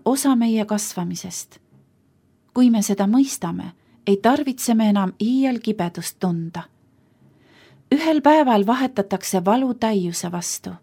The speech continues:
Just seepärast võime me laulda isegi surmast,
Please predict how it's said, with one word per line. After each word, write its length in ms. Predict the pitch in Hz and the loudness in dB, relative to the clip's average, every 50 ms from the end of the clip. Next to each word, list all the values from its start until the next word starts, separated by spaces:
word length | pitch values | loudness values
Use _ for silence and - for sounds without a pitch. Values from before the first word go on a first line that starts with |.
| _ _ _ _ _ _ _ _ _ _ | _ _ _ _ _ _ _ _ _ _
Just 400 | - 254 339 339 - - - - | 0 0 2 0 -2 -6 -8 -6
seepärast 800 | - - 269 269 254 202 190 - 175 175 180 175 - - - - - - | -4 0 2 2 2 2 0 -2 -4 -6 -6 -8 -10 -12 -14 -12 -4 0
võime 300 | 208 240 240 226 214 196 | 2 4 4 4 4 2
me 140 | 185 180 180 | 2 0 0
laulda 520 | 185 202 208 214 196 180 170 175 175 170 - - - | 0 2 2 2 2 0 -2 -4 -4 -6 -6 -4 -6
isegi 460 | 262 269 - - 277 262 262 - 233 | -6 -4 -2 -2 -4 -4 -4 -6 -6
surmast, 760 | - - 202 202 190 175 170 170 170 165 - - - - - | -4 0 0 0 0 0 -2 -4 -6 -8 -10 -12 -14 -14 -18